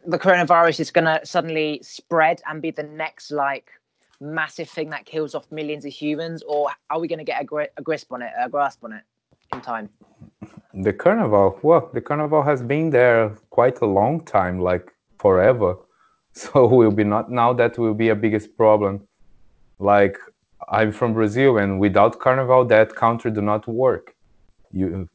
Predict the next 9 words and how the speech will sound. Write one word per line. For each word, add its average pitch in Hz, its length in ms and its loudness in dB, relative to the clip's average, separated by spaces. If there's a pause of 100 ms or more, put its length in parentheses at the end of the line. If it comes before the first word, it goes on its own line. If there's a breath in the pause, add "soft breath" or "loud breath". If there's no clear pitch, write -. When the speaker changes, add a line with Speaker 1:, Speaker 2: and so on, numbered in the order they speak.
Speaker 2:
it's, 95 360 -10
like, 107 240 4
vital. 110 600 2 (600)
You, 92 240 -4
you 98 160 0
cannot 104 340 -6
have 107 240 2
a, 98 440 2
a 87 380 2